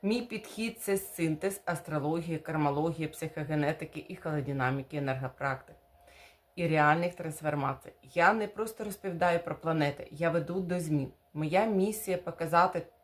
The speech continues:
що твоє життя може бути легким,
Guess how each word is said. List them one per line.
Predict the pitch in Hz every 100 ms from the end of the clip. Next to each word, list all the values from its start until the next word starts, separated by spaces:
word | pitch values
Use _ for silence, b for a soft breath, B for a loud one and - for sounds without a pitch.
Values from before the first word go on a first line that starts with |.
| _
що | - - 175
твоє | 165 156 160 185
життя | 180 160 - 165 165
може | 165 160 156
бути | 143 165 - - -
легким, | 151 135 - 131